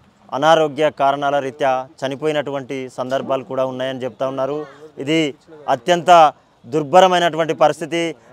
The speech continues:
ఇరవై ఐదు సంవత్సరాలుగా హైదరాబాదులో ఇరవై ఐదు ఏండ్ల క్రితం ఏర్పాటు చేసుకున్నటువంటి గుడిసెలు దాదాపు రెండు వందల యాభై కుటుంబాలు నివసిస్తున్నాయి. వెయ్యి కంటే ఎక్కువ జనాభా నివసిస్తుంది.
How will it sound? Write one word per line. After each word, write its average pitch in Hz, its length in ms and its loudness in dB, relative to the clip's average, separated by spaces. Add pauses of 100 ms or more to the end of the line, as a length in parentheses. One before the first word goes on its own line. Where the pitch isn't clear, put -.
(140)
ఇరవై 165 300 2
ఐదు 160 140 -4 (120)
సంవత్సరాలుగా 165 680 0 (480)
హైదరాబాదులో 170 680 6 (380)
ఇరవై 165 220 2 (140)
ఐదు 175 140 0 (160)
ఏండ్ల 196 260 2
క్రితం 185 300 -2
ఏర్పాటు 165 360 0
చేసుకున్నటువంటి 156 640 -6
గుడిసెలు 147 360 -4 (400)
దాదాపు 151 320 4 (160)
రెండు 156 200 -2
వందల 156 220 2 (160)
యాభై 147 260 2 (460)
కుటుంబాలు 180 440 4
నివసిస్తున్నాయి. 165 680 -4 (460)
వెయ్యి 175 260 4
కంటే 180 220 2 (120)
ఎక్కువ 180 180 -4 (120)
జనాభా 170 340 4
నివసిస్తుంది. 156 600 -6